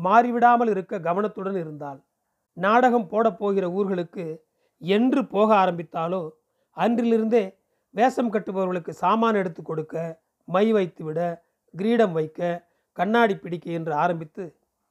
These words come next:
இப்போது வேஷம் போட்டு விடவும் ஆரம்பித்து விட்டாள். ஆட்டக்காரர்கள் இப்போதெல்லாம் கண்ணாடிக்கு முன் உட்கார்வதற்கு பதிலாக அவளுக்கு முன் உட்கார ஆரம்பித்து விட்டார்கள்.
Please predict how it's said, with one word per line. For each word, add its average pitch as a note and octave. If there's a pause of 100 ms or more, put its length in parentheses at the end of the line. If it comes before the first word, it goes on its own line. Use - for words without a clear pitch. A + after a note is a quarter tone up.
(100)
இப்போது E3+ (260)
வேஷம் G#3+
போட்டு A#3
விடவும் A#3
ஆரம்பித்து F3
விட்டாள். C#3+ (840)
ஆட்டக்காரர்கள் B3
இப்போதெல்லாம் G3+ (120)
கண்ணாடிக்கு A#3
முன் G3+
உட்கார்வதற்கு F3+
பதிலாக E3 (560)
அவளுக்கு A#3+
முன் B3+
உட்கார G3+
ஆரம்பித்து D#3+
விட்டார்கள். C#3+